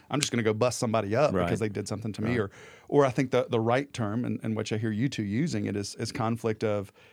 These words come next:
Speaker 1: in our sinful, fallen state, we want to, to glorify God, but in
Speaker 3: Mm-hmm.
Speaker 1: the community of church.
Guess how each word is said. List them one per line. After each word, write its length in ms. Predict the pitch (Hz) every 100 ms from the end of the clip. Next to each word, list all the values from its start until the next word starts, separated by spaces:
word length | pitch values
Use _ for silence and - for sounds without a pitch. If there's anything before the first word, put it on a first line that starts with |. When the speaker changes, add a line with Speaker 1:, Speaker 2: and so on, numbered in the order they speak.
| _ 120
Speaker 1:
in 60 |
our 100 | 120
sinful, 400 | 117 - 127 123 113
fallen 300 | 120 110 98
state, 440 | - 147 147 117
we 140 | 113 110
want 360 | 101 135 147
to, 400 | - 107 104 104
to 160 | 110 -
glorify 440 | 110 117 117 104
God, 400 | 101 110 127 107
but 100 | 110
in 80 | 98
Speaker 3:
Mm-hmm. 80 | 113
Speaker 1:
the 60 | 113
community 400 | - 120 117 107
of 80 |
church. 320 | - 180 -